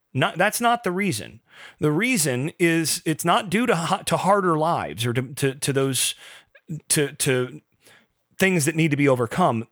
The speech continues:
It's because we're teaching ourselves and we're teaching our younger, young people to be anxious and depressed by programming in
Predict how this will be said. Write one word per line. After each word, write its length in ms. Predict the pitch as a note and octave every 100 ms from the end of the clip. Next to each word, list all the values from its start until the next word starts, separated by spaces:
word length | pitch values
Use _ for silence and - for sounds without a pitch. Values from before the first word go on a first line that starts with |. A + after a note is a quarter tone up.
| _ -
It's 200 | F#3 C#3+
because 960 | C3 E3+ - A3 F3 A2 C#3+ D#3 - - _ _ _ _ - _ _ _ _ _
we're 160 | D3+ F#3
teaching 400 | G3 G#3 G#3+ F3
ourselves 800 | D#3+ - G3+ F#3 C3 C#3 D3+ -
and 120 | D#3+
we're 100 | D#3
teaching 500 | F#3 F3+ F3 D#3 D#3
our 360 | D3+ D3+ C#3+ D3
younger, 500 | F3 D3+ F3+ E3 D3 F3+
young 260 | D#3+ G#3
people 500 | - C3 A2+ G#2 C3+ - - -
to 180 | G3 G3+
be 260 | F3+ A3 F3+
anxious 520 | E3 D3 - B2 -
and 140 | C3+
depressed 480 | A#2+ - A#2 B2+ -
by 380 | C3+ C3 C3+ C#3 _ _ _
programming 640 | - F#3 F#3 F3 D#3+ D3+ D#3+
in 400 | G3+ C3 C3